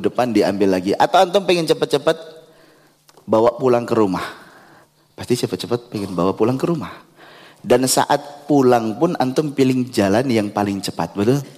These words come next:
Atau antum cari yang jauh-jauh dulu? Enggak, pasti yang paling ringkas, paling singkat, dan paling pintas.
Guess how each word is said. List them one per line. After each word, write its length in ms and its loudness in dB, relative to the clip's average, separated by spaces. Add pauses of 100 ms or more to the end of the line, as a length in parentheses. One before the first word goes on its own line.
(340)
Atau 160 -4
antum 320 -4
cari 320 -2
yang 160 -2
jauh-jauh 480 0
dulu? 320 -4
Enggak, 320 -8
pasti 320 -2
yang 160 2 (640)
paling 240 -6
ringkas, 560 -10
paling 400 -2
singkat, 400 -8 (320)
dan 240 -2
paling 320 -4
pintas. 720 -6